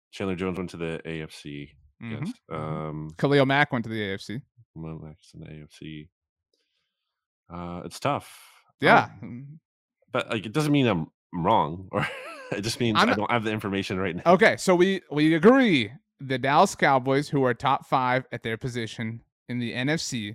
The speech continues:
Speaker 2: throughout the entire N F C. Quarterback Dak Prescott. We've got, um,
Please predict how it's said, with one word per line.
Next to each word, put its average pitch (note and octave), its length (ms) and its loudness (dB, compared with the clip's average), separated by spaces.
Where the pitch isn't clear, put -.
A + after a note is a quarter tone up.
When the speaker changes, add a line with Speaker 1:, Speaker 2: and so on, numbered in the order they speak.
Speaker 2:
throughout B2+ 180 -2
the C3 60 -6
entire A#2 200 -6
N E2 120 -10
F G2 80 -12
C. - 200 -16
Quarterback C3 340 -4
Dak C3 160 -4
Prescott. A2 460 -6
We've A#2 260 -6
got, A2+ 320 -2
um, G#2 520 -6